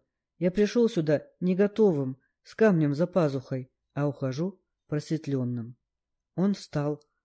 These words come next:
выпрямился, и Рите показалось, что молодой человек стал выше ростом. Глаза его излучали доброту и нежность. «Я почувствовал Бога», — сказал он воодушевлённо, «и он заставил меня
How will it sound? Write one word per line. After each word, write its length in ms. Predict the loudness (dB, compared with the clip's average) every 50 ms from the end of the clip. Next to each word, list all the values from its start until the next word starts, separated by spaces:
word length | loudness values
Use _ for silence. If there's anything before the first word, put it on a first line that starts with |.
| _
выпрямился, 760 | -6 -2 0 0 0 0 0 0 0 -2 -2 -6 -8 -10 -10 -10 _ _ _ _ _
и 120 | -4 -2 0
Рите 260 | 0 0 0 -2 -4
показалось, 680 | -4 -4 -2 0 0 0 2 2 2 2 0 0 -4 -10 _ _ _
что 220 | _ -10 -4 -2 0
молодой 420 | 2 2 2 2 2 2 0 -2
человек 540 | -2 -4 -4 -2 0 0 0 0 -2 -4 -8 _ _ _
стал 340 | _ -14 -4 -2 0 0 0
выше 380 | 0 0 0 -2 0 0 2 2
ростом. 520 | 2 2 0 -2 -4 -8 -8 -8 -8 -12 _ _ _ _ _ _ _ _ _ _ _
Глаза 420 | -4 -2 0 0 0 2 2 4 4
его 400 | 4 2 2 0 -4 -4 -8 _
излучали 560 | -8 -6 -4 -2 -4 -4 -2 -2 -2 0 0 0
доброту 640 | -2 -2 -2 -2 -2 -4 -4 -4 -6 -6 -6 -8 _ _ _
и 120 | -4 -2
нежность. 680 | 0 0 0 -2 -2 -4 -6 -8 -10 -10 -14 -20 _ _ _ _ _ _ _ _ _ _ _ _ _ _ -8
«Я 220 | -2 0 0 2
почувствовал 680 | 2 0 0 0 -2 -4 -4 -4 -2 -2 0 0 0 -2
Бога», — 440 | -2 -2 -2 0 0 -2 -4 -6 -8 _ _ _ _
сказал 420 | _ _ -2 -2 0 0 0 -2 -2
он 240 | -2 -2 -2 -4 -4 _ _ _
воодушевлённо, 1000 | 0 2 2 2 2 0 -2 -2 0 0 2 2 2 2 0 0 -2 -4 -6 -10 _ _ _ _ _
«и 120 | -2 0 2
он 280 | 4 2 2 0 -4 _
заставил 560 | -6 -4 -4 -4 -4 -2 0 0 2 2 2
меня 300 | 0 0 0 -2 -2 -4